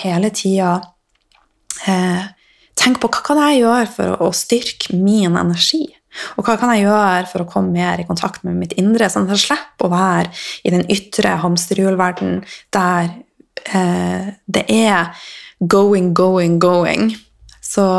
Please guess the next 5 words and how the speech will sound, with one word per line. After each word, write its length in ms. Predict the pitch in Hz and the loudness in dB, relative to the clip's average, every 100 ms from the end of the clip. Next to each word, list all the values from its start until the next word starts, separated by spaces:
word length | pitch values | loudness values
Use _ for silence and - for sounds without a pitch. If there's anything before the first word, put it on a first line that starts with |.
| 185 190 - _ _ _ _ _ - - - - - - | 2 -2 -8 _ _ _ _ _ -10 -8 -6 -8 -8 -4
og 640 | 240 247 254 - - - 247 | 2 2 2 -4 -20 -2 2
når 160 | 262 | 4
det 100 | 277 277 | 4 4
gjelder, 420 | 339 311 175 170 _ - | 4 2 0 -6 _ -2
eh, 800 | 196 185 180 180 180 180 180 185 | 0 2 0 0 0 -2 -2 -4